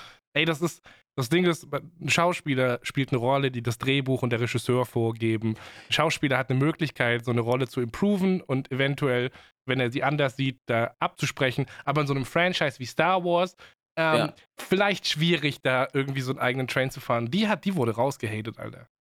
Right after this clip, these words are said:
Speaker 2: Ich möchte nur noch mal dazu sagen, was ich grad meinte mit, äh, so schwach besiedelt ist, was das angeht, das meine ich überhaupt nicht despektierlich, das kann mir genauso passieren, weil das ist so eine Masse an Kommentaren, die auf einen zukommt, da hat keiner eine
Speaker 1: Klar.
Speaker 2: Ahnung, wie er darauf reagiert. Also das meinte ich jetzt überhaupt nicht irgendwie.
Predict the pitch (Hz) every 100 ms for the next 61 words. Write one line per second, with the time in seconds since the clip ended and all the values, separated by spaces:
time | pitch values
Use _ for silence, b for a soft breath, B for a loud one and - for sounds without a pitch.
0 | _ - 113 139 - 151 165 151 147 135
1 | 120 - 147 131 123 120 123 117 104 113
2 | - 120 113 110 107 110 107 110 - 107
3 | 107 101 101 101 95 107 - - 120 -
4 | 110 113 127 117 - 110 104 - 113 113
5 | 104 107 110 101 104 110 - 113 104 -
6 | - 101 - 120 113 110 104 117 107 107
7 | 107 107 107 107 104 110 104 104 95 113
8 | 104 104 107 147 - 107 - 107 101 107
9 | 104 104 104 - 101 101 - 110 113 107
10 | 101 101 - - 113 110 98 98 98 95
11 | 95 95 95 - 101 - 98 87 101 104
12 | 107 98 98 107 - 104 101 - 92 90
13 | 95 95